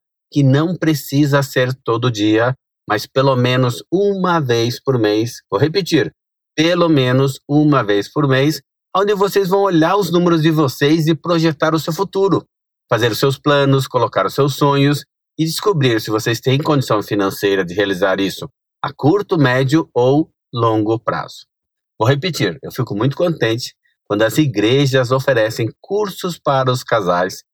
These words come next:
cursos para os noivos, falando de todos os assuntos, tá? Sexualidade, o que você imaginar.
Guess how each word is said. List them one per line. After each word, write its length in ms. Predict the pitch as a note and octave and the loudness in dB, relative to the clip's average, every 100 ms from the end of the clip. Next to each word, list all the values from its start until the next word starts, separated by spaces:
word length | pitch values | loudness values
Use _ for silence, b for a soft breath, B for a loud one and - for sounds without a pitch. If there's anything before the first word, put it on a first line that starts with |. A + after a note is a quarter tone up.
| _ _ _ | _ _ _
cursos 580 | - E3 E3 - D#3 D3+ | 0 2 2 0 -2 0
para 320 | - B2+ B2+ | 0 0 2
os 100 | C3 | 0
noivos, 520 | A#2 A#2+ G#2 E2+ - _ _ - | 2 0 0 -6 -14 _ _ -4
falando 280 | E3+ A#3 A3+ | -2 0 -2
de 100 | F3 | -2
todos 320 | - C#4+ G4+ | 0 -2 0
os 80 | F4 | -2
assuntos, 460 | - B2+ B2+ - | -2 -2 -2 -2
tá? 220 | - G#2+ A#2 | -2 -2 -2
Sexualidade, 840 | - C3 - C#3+ C3 A#2 C3+ D#3 | -4 -6 -2 0 0 0 -2 -2
o 40 | |
que 60 | C#3 | -4
você 80 | F3 | -4
imaginar. 640 | G3 G#3+ G#3+ D3 A2+ G2 | -4 -2 0 0 0 -4